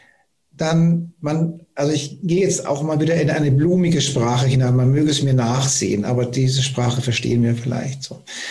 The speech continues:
Man stelle sich diese Lichtsäule vor als ein,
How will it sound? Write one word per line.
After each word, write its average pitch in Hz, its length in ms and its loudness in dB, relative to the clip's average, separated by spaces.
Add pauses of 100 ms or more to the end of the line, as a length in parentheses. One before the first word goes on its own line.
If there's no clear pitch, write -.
(280)
Man 147 160 0
stelle 165 300 2
sich 185 160 2
diese 170 240 2
Lichtsäule 127 1160 0
vor 165 640 0 (680)
als - 640 -2 (260)
ein, 143 460 -2